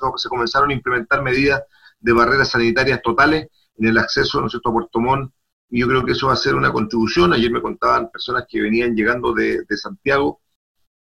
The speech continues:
eh, por negocio, por tema de negocio, eh, con, con, conversaba con una persona ayer, me decía que los controles en los aeropuertos están tremendamente rigurosos y eso me parece que este, está súper bien para evitar, ¿no es cierto?, que personas con eventuales contagios puedan llegar,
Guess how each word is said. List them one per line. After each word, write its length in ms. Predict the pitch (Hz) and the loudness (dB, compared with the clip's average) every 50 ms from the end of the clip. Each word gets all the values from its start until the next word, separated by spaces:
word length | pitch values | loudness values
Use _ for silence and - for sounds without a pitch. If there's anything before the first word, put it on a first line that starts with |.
| _ _ _ _ - - | _ _ _ _ -8 -6
eh, 200 | 101 98 95 - - | -4 -4 -6 -6 -4
por 120 | 101 92 | -2 2
negocio, 440 | 98 110 131 156 139 107 - 143 - | 2 4 4 4 2 2 0 -4 -6
por 140 | - - - | -8 -10 -6
tema 140 | - 117 | -4 -2
de 80 | 117 117 | -2 0
negocio, 320 | 117 117 127 127 123 127 | 0 -2 -2 -4 -4 -6
eh, 320 | 123 120 - - 87 90 90 | -6 -8 -8 -10 -12 -10 -8
con, 180 | 90 92 - | -10 -10 -10
con, 200 | - 98 95 95 - | -10 -10 -10 -8 -6
conversaba 380 | - 101 101 - - - 123 | -4 -4 -4 -2 -2 0 0
con 100 | 123 127 | 0 0
una 80 | 127 120 | 0 -2
persona 260 | 110 101 - 127 123 | -2 -2 -2 -2 -2
ayer, 160 | 120 127 131 | -2 0 -2
me 100 | 127 120 | 0 -2
decía 280 | 113 107 - 131 127 120 | -2 -2 -2 -4 -2 0
que 80 | 113 113 | 0 0
los 100 | 104 - | -2 -2
controles 460 | - 95 - - 120 127 127 120 - _ _ _ _ _ _ _ - | -4 -8 -4 -2 -2 0 0 -2 -6 _ _ _ _ _ _ _ -2
en 100 | 104 101 | 0 2
los 100 | 104 101 | 2 4
aeropuertos 440 | 98 98 98 - 123 120 - 120 113 | 2 2 0 0 -2 -4 -4 -6 -6
están 240 | - - 120 - - _ _ - | -2 -2 -4 -4 -4 _ _ -4
tremendamente 600 | - 98 101 123 135 147 - 135 135 123 - 127 | 0 0 2 2 0 0 -2 -2 -2 -4 -4 -4
rigurosos 480 | 113 123 120 117 123 143 143 139 147 | -2 0 0 2 2 2 0 0 -2
y 60 | 139 | -2
eso 140 | 131 117 127 | -2 -2 -2
me 80 | 127 120 | -2 -2
parece 240 | 123 117 110 120 120 | 0 -2 -2 -2 -4
que 40 | 120 | -4
este, 260 | 117 - 120 117 - _ - | -4 -4 -6 -6 -6 _ -14
está 180 | 107 - 117 | -10 -8 -8
súper 240 | - - 117 123 117 | -6 -6 -4 -4 -2
bien 240 | 117 131 127 127 - _ _ _ _ _ _ _ | 0 -2 -2 -4 -6 _ _ _ _ _ _ _
para 160 | - 107 110 110 | -2 2 2 4
evitar, 300 | 107 104 98 - 123 123 | 4 4 4 2 0 0
¿no 80 | 120 | 0
es 40 | 110 | -4
cierto?, 200 | 120 117 - 117 | -6 -6 -4 -4
que 100 | 110 104 | -2 -2
personas 340 | 101 98 - 120 123 120 - _ | -2 -4 -4 -4 -4 -4 -4 _
con 140 | - 110 110 | -4 0 0
eventuales 380 | 107 104 95 - - 123 123 117 | 0 0 0 -2 -2 -2 -2 -2
contagios 440 | - 113 98 - - 123 113 131 120 | -4 -6 -4 -2 -4 -4 -4 -4 -6
puedan 220 | - 120 117 117 | -4 -2 0 0
llegar, 300 | 110 104 98 107 117 117 | 0 0 2 2 0 0